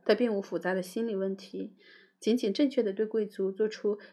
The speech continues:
特殊阶级之命运感到的恐惧。他天真的，几乎逐字逐句地接受了十八世纪关于法兰西民族起源的理论：资产阶级是高卢、罗马奴隶的后裔，贵族是德意志人的后裔。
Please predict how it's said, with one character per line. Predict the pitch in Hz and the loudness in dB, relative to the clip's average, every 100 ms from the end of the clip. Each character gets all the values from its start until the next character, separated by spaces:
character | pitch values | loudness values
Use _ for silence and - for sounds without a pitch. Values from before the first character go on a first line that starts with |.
| - | 4
特 | 233 | 4
殊 | 226 208 | 6 0
阶 | 220 240 | 0 0
级 | 196 | 0
之 | 180 202 | -4 -4
命 | 214 202 | -2 -2
运 | 196 190 185 | -2 -2 -4
感 | - - | -8 -6
到 | 185 | -6
的 | 185 | -6
恐 | - 170 | -8 -8
惧。 | - - 202 - - _ - | -8 -8 -8 -8 -14 _ -2
他 | 214 | -2
天 | 202 214 | 0 -2
真 | 214 214 | 0 2
的， | 196 185 - - | 2 0 -2 -14
几 | - 240 | 0 0
乎 | 240 | 0
逐 | 240 185 | 0 0
字 | 190 294 254 _ | 2 0 0 _
逐 | - 190 | 0 2
句 | 196 233 214 | 2 -2 0
地 | 185 175 185 - | 2 0 -2 4
接 | 226 | 4
受 | 220 233 | 6 4
了 | 190 | 4
十 | - | 0
八 | - 233 | -2 -2
世 | 240 226 | 0 -4
纪 | 220 | -4
关 | 220 208 | -2 -2
于 | |
法 | 214 202 | 0 0
兰 | 170 262 | 0 -2
西 | 208 220 | -4 -4
民 | 196 202 | -2 -2
族 | - | -2
起 | 208 - | -4 -2
源 | 170 165 | -2 0
的 | 185 | -2
理 | 180 | -4
论： | 180 196 190 - _ _ _ _ - | -4 -6 -6 -12 _ _ _ _ -12
资 | - 240 | 6 6
产 | 220 | 6
阶 | 185 202 | 0 -2
级 | 196 175 | 0 -2
是 | - | -2
高 | 208 220 226 | 0 0 0
卢、 | 208 185 196 - - - | 0 -2 -4 -12 -14 0
罗 | 208 | 4
马 | 254 220 | 6 4
奴 | 180 190 | 0 -2
隶 | 202 | -2
的 | |
后 | 170 - 202 | -2 -2 -2
裔， | - 196 185 - _ - _ _ _ _ _ _ | -2 -6 -6 -14 _ -20 _ _ _ _ _ _
贵 | - 240 | 4 4
族 | 226 180 | 4 0
是 | 180 208 | 0 -4
德 | 196 185 | 2 2
意 | 233 254 | 4 2
志 | 233 | 2
人 | 196 | 0
的 | 180 | -2
后 | 185 202 170 | -4 -2 -2
裔。 | 185 185 | -4 -6